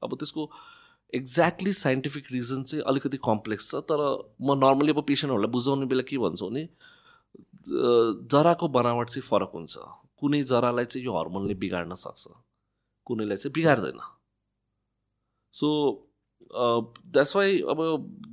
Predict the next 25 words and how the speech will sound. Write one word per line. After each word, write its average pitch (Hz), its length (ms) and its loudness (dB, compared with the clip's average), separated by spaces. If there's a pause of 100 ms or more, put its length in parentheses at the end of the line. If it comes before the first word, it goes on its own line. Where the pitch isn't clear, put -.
माथिको, 147 640 0
टाउकोको 139 340 -2
माथिको 127 360 -4
भागमा 113 300 -2
भएको 95 260 -6
कपालको 113 460 -8
जराको 110 440 -6
बनावट 107 400 -8
अलि 107 180 -8
डिफरेन्ट 123 460 -2
भएकोले 80 480 -4 (580)
तपाईँले 131 280 4
पनि 175 160 -2
नोट 131 260 4
गर्नुभएको 107 480 0
जस्तै 107 160 -6
केटा 147 220 -6
मान्छेको 135 420 -6
टाउकोको 120 400 -2
माथिको 113 360 -4
भागको - 280 -12
कपाल - 280 -8
मात्र 95 300 -8
जान्छ, 82 300 -10
or - 360 -8